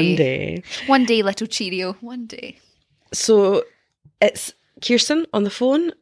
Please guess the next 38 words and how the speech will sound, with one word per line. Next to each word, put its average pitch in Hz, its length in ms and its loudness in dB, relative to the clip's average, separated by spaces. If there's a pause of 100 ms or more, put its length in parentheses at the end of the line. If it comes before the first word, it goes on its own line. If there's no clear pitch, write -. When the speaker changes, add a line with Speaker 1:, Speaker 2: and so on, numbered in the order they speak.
(360)
Speaker 2:
Seth 220 380 0
does 208 140 -4
not 214 140 0
really 208 160 6
make 202 220 2
an 196 40 0
attempt 190 360 0
to 196 80 -6
look 202 180 -2
for - 140 -10
Sandy. 277 480 0
She 208 220 -2
says, 202 340 -4
"Let 311 100 0
him 247 140 2
know 214 320 2 (400)
that 202 160 2
I'll 202 80 4
be 220 100 2
home 254 240 6
in 240 60 4
a 208 40 0
couple - 220 -8
of 180 60 0
minutes. 175 260 0
I'm 180 80 -2
just 196 200 0
going 190 140 2
to - 60 2
the 165 80 4
office 160 400 0
to 160 680 -2
spruce - 440 0
it - 60 2
up - 140 -6
a 160 40 -2
little 160 160 0
bit." 160 280 -2